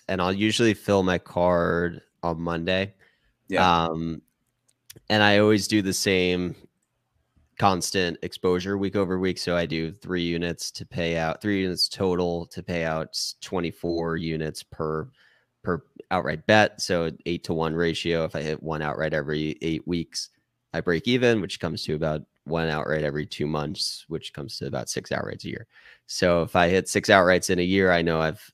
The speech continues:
Speaker 1: essentially broken even. There's a little bit less tournaments this year with, like, a lighter fall. So six
Speaker 2: Yeah.
Speaker 1: outrights probably is, is enough to turn a small profit. Um, that's always the goal I set for myself every,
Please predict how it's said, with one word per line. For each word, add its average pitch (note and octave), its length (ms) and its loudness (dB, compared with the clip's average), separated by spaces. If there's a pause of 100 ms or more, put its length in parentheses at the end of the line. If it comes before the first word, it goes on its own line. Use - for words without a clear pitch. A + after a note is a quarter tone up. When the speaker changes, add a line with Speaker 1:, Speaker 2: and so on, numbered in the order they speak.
Speaker 1:
essentially F2+ 420 0
broken E2+ 380 -2
even. E2+ 320 -2
There's D#2+ 180 -6
a F#2 40 -6
little E2+ 120 -2
bit D#2+ 180 -10
less D2+ 640 -4
tournaments D#2+ 560 -6
this D2+ 220 -8
year E2 100 -2
with, E2 200 -8
like, D#2 120 -6
a D#2+ 60 -8
lighter D2+ 340 -6
fall. F#2 380 4
So E2 380 -4 (360)
six - 240 0
Speaker 2:
Yeah. F2+ 140 6
Speaker 1:
outrights D#2 280 0
probably D#2+ 440 2
is, C#2+ 300 -4
is E2+ 140 -4
enough E2 340 -4
to D#2+ 200 -4
turn D#2+ 240 -6
a D2+ 60 -6
small D#2+ 220 -4
profit. E2 520 -6 (440)
Um, D#2 560 2
that's F2+ 240 2
always F2 300 0
the - 140 -8
goal F2 320 4
I E2+ 80 2
set F2 320 2
for F#2 100 0
myself F#2 380 2
every, F#2+ 560 2